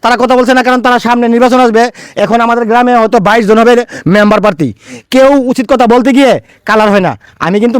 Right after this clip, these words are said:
মেম্বারে দাঁড়াবো না, আমি কোনো নির্বাচন করবো না, আমি কোনো রাজনীতি করবো না। ওই জন্য সত্যটা বলতে ভালোবাসি, সত্য বলার চেষ্টা করি। তবে হ্যাঁ, আমি একটা কথা বলবো, যারা নাকি এই ঈদগাহের কলটা চুরি করে নিয়ে গেছো, আমি তাদেরকে উৎসাহ দিতে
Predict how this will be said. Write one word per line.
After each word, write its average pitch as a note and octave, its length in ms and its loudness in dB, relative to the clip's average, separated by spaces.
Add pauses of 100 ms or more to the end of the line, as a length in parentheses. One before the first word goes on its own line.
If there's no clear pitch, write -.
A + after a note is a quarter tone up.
মেম্বারে G3+ 260 2
দাঁড়াবো F#3 260 0
না, G#2+ 60 -10 (560)
আমি F#3+ 180 0
কোনো B3 160 2
নির্বাচন A#3+ 300 2
করবো A3 140 2
না, F#3+ 60 0
আমি G3 100 -4
কোনো G#3+ 120 0
রাজনীতি A3 280 0
করবো F#3 180 0
না। C3 40 -4 (260)
ওই F#3+ 80 -2
জন্য G#3+ 180 -2
সত্যটা G3+ 280 -2
বলতে G#3 180 2 (760)
ভালোবাসি, G#3 520 0
সত্য G3+ 200 -2
বলার A3+ 200 2
চেষ্টা A3 240 0
করি। F3+ 140 0 (300)
তবে A3 140 2
হ্যাঁ, A#3 120 2
আমি A3 120 2
একটা A3+ 160 -4
কথা A#3 160 2
বলবো, G3 180 2 (480)
যারা A3 240 -2
নাকি B3 200 -2 (800)
এই C4 220 2 (140)
ঈদগাহের B3+ 380 0
কলটা B3+ 220 2
চুরি B3 140 0
করে B3 160 2
নিয়ে A#3+ 140 2
গেছো, G3+ 160 -2 (1000)
আমি E3 140 -4
তাদেরকে A3 280 2
উৎসাহ A3+ 160 0 (160)
দিতে A3+ 120 2